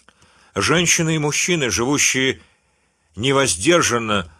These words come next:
оказываются рабами своей болезненной чувствительности, и всякое здоровое общество, если не выбрасывает их за борт, то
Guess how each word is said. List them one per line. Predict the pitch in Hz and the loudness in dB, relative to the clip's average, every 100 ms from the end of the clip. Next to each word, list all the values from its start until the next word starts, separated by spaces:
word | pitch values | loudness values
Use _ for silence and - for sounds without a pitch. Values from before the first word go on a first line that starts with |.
| _ _ - | _ _ -10
оказываются | 90 165 175 170 175 160 165 | -2 0 0 0 0 2 2
рабами | 170 165 180 190 156 131 98 - - _ | 2 2 2 0 0 -4 -6 -10 -20 _
своей | - 123 135 135 | -4 0 2 2
болезненной | 131 135 151 123 131 127 127 | 2 2 2 0 -4 -6 -4
чувствительности, | - 113 - 143 - 117 107 - - 85 80 _ - _ - - _ | -2 -2 -2 -4 -4 -4 -4 -6 -6 -8 -10 _ -20 _ -20 -20 _
и | 95 | -8
всякое | 90 - 110 113 104 95 | -8 -4 -4 -2 -2 -2
здоровое | 87 92 104 90 | -2 -2 -2 -2
общество, | 101 127 101 87 87 82 - _ _ _ | -2 -4 -6 -8 -6 -8 -10 _ _ _
если | 95 107 - 104 85 - _ | -4 -2 -2 -2 -2 -8 _
не | 92 123 | -4 0
выбрасывает | 127 113 123 165 160 147 147 - | 2 2 2 2 0 0 -2 -2
их | 147 - - _ - | -4 -4 -12 _ -10
за | 82 120 143 | -4 0 0
борт, | 120 120 - - _ _ _ - | 0 -2 -6 -20 _ _ _ -4
то | 151 196 | -2 -2